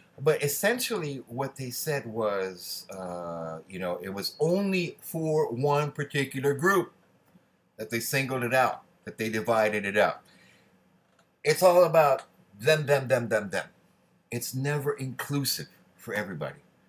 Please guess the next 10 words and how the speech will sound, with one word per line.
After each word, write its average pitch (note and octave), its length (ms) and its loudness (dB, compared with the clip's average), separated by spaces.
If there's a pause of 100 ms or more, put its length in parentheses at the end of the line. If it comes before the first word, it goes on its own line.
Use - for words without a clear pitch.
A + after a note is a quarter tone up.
(320)
The F3+ 80 -2
question G3+ 540 0
I F#3 200 2
had E3+ 240 4
at C3 140 0
that B2 180 -2
time, C3+ 380 -4
'cause - 180 -16 (180)
my A3+ 160 -8
kids B3+ 800 -4